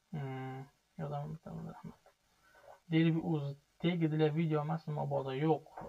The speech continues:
E, eslolmayapman nomini, to'g'risi.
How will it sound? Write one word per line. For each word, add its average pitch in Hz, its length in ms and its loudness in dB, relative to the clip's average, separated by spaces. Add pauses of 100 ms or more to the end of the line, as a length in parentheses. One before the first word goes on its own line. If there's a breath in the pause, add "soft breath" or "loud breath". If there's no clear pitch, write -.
E, 135 40 -6 (760)
eslolmayapman 143 600 2
nomini, 127 280 -4 (220)
to'g'risi. 131 360 -6